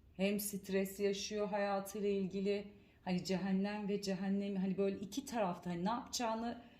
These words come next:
e, bilmeyen bir tarafta. Duygusal anlamda o da sizinle, bakın dünya kartı çıktı, tamamlanma isteği çok fazla.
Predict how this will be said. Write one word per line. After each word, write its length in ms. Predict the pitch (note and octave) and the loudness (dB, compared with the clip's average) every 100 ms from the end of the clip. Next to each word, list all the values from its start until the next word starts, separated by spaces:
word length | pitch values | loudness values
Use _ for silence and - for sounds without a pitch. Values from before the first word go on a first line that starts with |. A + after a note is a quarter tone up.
| - - - - | -20 -20 -20 -6
e, 420 | F3 F3 D#3 E3 | -2 -2 -2 0
bilmeyen 560 | A3 A#3+ G#3+ F#3 D#3 D3 | 2 4 4 2 2 -2
bir 100 | - | -8
tarafta. 760 | E3 D3 D3 - G#3+ - - - - - - - - - - - - - - - - - - - - - - - - - - - - - - - - - - | -6 -4 -6 -4 -2 -2 -4 -18 -20 -20 -20 -20 -20 -20 -20 -20 -20 -20 -20 -20 -20 -20 -20 -20 -20 -20 -20 -20 -20 -20 -20 -20 -20 -20 -20 -20 -20 -20 -2
Duygusal 500 | G3 A3+ A3 A#3+ A3+ | -2 0 -6 -8 -6
anlamda 600 | G#3+ G#3 G#3 G#3 A3 G#3 | -4 -4 -4 -4 -2 -2
o 100 | G#3+ | -2
da 100 | G#3+ | -4
sizinle, 720 | - F3+ F#3+ G3 F3+ F#3+ - - - - | -6 -6 -2 0 0 0 -4 -16 -20 -16
bakın 340 | G3 F3+ F#3 F3+ | -10 -6 -4 -2
dünya 400 | F3 E3+ F3+ F#3+ | -2 0 -2 -2
kartı 420 | F#3+ E3 - - | -2 -2 -6 -8
çıktı, 640 | - E3+ - D#3+ E3+ F3+ - - - | -6 -6 -10 -6 -6 -8 -14 -20 -14
tamamlanma 880 | E3+ F#3 G3 G3 G#3 G3+ G#3 G#3+ A3 | 0 2 4 2 0 0 -2 -2 -2
isteği 500 | G3+ - - C#3+ C#3 | -2 -4 -6 -8 -6
çok 260 | D3+ - - | -8 -8 -12
fazla. 520 | - F2+ - D#2+ | -10 -8 -8 -8